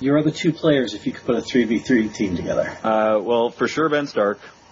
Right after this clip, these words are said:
Speaker 1: Mm-hmm.
Speaker 2: Um,
Speaker 1: A lot of people would be battling you for Ben. <laughs>
Speaker 2: Yeah. Probably, uh, David Sharfman for the other one.
Speaker 1: Back in the day, they used to have team format tournaments,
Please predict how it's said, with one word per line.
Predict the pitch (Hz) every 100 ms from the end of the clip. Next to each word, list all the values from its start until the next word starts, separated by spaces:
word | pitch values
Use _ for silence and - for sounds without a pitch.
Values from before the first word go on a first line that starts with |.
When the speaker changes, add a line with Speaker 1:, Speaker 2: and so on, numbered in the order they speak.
| -
Speaker 1:
Mm-hmm. | 101 110 151 - - - - -
Speaker 2:
Um, | 101 101 98 98 95 92
Speaker 1:
A | -
lot | 147 160
of |
people | 151 143 123
would | 107
be | 110
battling | 120 117 107 104
you | 101
for | 90 107
Ben. | 113 - 143 -
<laughs> | - - -
Speaker 2:
Yeah. | 135 117 - - 262 - 220 - - 220 185 - - -
Probably, | 190 196 190 170
uh, | 135 123 113 107 107 - - -
David | 123 117
Sharfman | 110 107 104 107
for | 107
the | 104
other | 104
one. | 104 101 - -
Speaker 1:
Back | 147 156
in | 143
the | 117
day, | 139 131
they | 117
used | 117 -
to | 143
have | 139 135 127 104 -
team | - 156 127
format | 107 135 120 110 101
tournaments, | - 127 92 - - - -